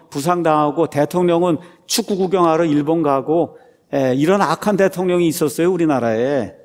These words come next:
전쟁이 발발했는데 축구 구경하러 갔다고요. 예. 이거 원래 헌법대로 하면 어떻게 돼요? 이게 탄핵이 돼야 되는 그런 상황이거든요. 그렇지 않습니까, 여러분? 예.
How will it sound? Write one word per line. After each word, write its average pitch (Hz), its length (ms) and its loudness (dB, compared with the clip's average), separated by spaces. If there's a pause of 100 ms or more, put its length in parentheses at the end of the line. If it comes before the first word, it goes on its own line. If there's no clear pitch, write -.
전쟁이 208 500 2
발발했는데 180 680 2
축구 226 300 -4
구경하러 180 500 0
갔다고요. 113 580 -6 (680)
예. 101 300 -8 (320)
이거 196 160 2
원래 233 200 4
헌법대로 196 600 2
하면 175 400 0
어떻게 156 340 0
돼요? 139 220 0
이게 147 240 0
탄핵이 214 540 -4
돼야 175 220 2
되는 143 200 0
그런 127 280 -2
상황이거든요. 113 1120 -6 (920)
그렇지 175 200 0
않습니까, 208 400 0
여러분? 156 460 0 (560)
예. 107 260 -4